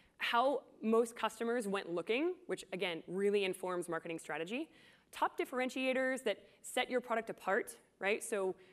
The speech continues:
once you, once you are ready to start talking about features in your messaging, you know what to emphasize. Um,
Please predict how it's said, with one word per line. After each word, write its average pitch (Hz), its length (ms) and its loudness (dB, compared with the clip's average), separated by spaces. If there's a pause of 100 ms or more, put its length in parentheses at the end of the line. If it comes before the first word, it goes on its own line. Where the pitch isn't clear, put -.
(180)
once 214 280 0
you, 196 260 -2
once 208 300 -2
you 220 120 0
are 190 120 2
ready 196 220 4
to 185 140 -6
start 175 220 -2
talking 202 360 -4
about 190 220 2
features 226 360 -2
in 240 80 2
your 220 100 0
messaging, 226 420 0
you 175 60 0
know 165 220 0
what 170 260 0
to - 180 -10
emphasize. 269 680 -4 (440)
Um, 185 240 0